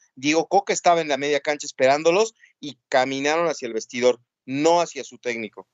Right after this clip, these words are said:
Entonces, había cosas que tampoco los tenían del todo contentos con, con el tema de, de Diego Coca. Espero que sean las formas. Eh, se habló de un sobreentrenamiento, eh, de parte de, del cuerpo técnico,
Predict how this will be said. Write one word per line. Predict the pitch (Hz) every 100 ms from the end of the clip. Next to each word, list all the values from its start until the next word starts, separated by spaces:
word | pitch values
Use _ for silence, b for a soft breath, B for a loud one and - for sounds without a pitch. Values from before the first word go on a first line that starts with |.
| _
Entonces, | _ 135 147 156 - - - - -
había | 123 156
cosas | 160 170 170 -
que | 131
tampoco | 120 120 147 143
los | 120
tenían | 123 127 139
del | 131
todo | - 135 -
contentos | 113 143 143 165 165 - B B _
con, | 110 110 110 107
con | 104 113
el | 113
tema | - 160 139
de, | 117 107 101 98
de | 110
Diego | 127 147 135
Coca. | 160 160 175 214 _ _
Espero | 120 - 165 170
que | 131
sean | - 156
las | 143 -
formas. | 151 156 175 214 - _ _ -
Eh, | 110 107 -
se | -
habló | 127 143
de | 151 151
un | 143 - _ _ _ 151
sobreentrenamiento, | 151 143 127 123 120 120 127 123 131 151 160 160 - 131 110 110
eh, | 104 -
de | 107
parte | - 127 - 117
de, | 104 98 98
del | 104 104 101
cuerpo | 131 131
técnico, | - 127 127 131